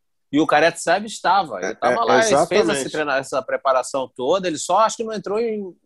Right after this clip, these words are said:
Speaker 1: sei se, acho que não jogou, não fez, né? Porque tinha Rublev, Medvedev, acho que ele não jogou.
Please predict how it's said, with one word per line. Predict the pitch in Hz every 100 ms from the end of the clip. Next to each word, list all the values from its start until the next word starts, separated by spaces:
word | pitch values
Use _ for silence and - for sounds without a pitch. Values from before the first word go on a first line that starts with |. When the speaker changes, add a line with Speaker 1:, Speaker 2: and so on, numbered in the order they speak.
| _ _
Speaker 1:
sei | - - 208
se, | 220 180
acho | 185
que | 247
não | 247
jogou, | 247 254 196 165
não | 123
fez, | 123 160 165
né? | 165
Porque | 156 -
tinha | 117 143 135
Rublev, | 139 123 156 147
Medvedev, | 127 131 131 123 143 160 131
acho | -
que | 151
ele |
não | 190
jogou. | 202 220 151 113